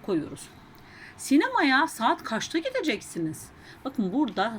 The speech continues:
kaçta diyor. Saat kaçta? Burada bir soru var. Soru anlamı olduğu için sonuna soru işareti koyuyoruz. Köyden reçel, turşu ve salça gönderdiler. Şimdi burada reçel ile turşuyu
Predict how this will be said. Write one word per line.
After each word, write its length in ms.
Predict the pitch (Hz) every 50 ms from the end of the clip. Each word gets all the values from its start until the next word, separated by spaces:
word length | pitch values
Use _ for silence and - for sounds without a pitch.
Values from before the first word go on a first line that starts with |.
| - - -
kaçta 520 | - - 180 - - - - 196 175 143
diyor. 120 | - 160 160
Saat 380 | - - 190 175 190 190 -
kaçta? 480 | - - 165 160 - - - 160 151 180
Burada 220 | 196 165 180 180
bir 40 | -
soru 460 | - - - - 190 190 226 240 190
var. 220 | 180 165 185 254 262 - - - - - -
Soru 240 | - - 208 208 247
anlamı 360 | 277 269 240 214 185 165 165
olduğu 260 | 170 165 156 156 151 170
için 200 | 165 - 220 214
sonuna 420 | - - 220 185 160 156 165 -
soru 240 | - - 208 202 180
işareti 640 | 160 - - 180 156 165 165 160 - - 233 240 240 - - - - - -
koyuyoruz. 400 | 202 185 156 156 156 143 - - - - - - - - - - - - - - -
Köyden 720 | - 381 466 480 440 302 220 226 208 202 214 226 220 214 - - 175
reçel, 920 | 180 180 180 - - - 170 156 156 156 151 151 160 170 185 240 269 269 - - - - - - - - - - -
turşu 640 | - 214 202 185 165 - - - 175 170 185 202 202
ve 100 | 214 190
salça 500 | - - 214 190 170 165 - - 254 262
gönderdiler. 920 | 196 214 190 170 165 165 175 165 151 147 143 165 156 151 139 - - - - - - -
Şimdi 260 | - 320 320 294 277
burada 440 | 370 392 330 226 226 226 269 277 214
reçel 300 | 202 214 220 - - 285
ile 180 | 233 185 175 170
turşuyu 920 | - 240 226 - - - - 202 180 165 165 175 180 208 254 302 339 311